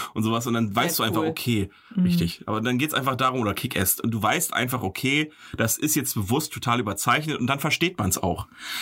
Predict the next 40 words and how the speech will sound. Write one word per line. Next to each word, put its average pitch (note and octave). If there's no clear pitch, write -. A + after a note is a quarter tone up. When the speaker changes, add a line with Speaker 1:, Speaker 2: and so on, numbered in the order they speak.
Speaker 2:
Ja. F#3
Speaker 1:
Bei B2+
Fast E3+
Nine B2+
hast -
du D#3+
aber C#3+
immer F#3+
dieses C#3+
Gefühl, C#3
dass B2+
die A#2
wollen, A2+
dass C3
du B2
denkst, G#2
das C3+
ist -
realistisch, D3
was G#2
sie G2+
da F2
Speaker 2:
Ja. F#2
Speaker 1:
gerade F3
machen. F#2
Und B2+
um C#3+
so E3
viel -
zu -
sagen, C3+
Vin C#3
Diesel C3+
stirbt -
im B2+
Trailer D#3+
alleine B2+
dreimal. G2+
Ich A#2+
mein, B2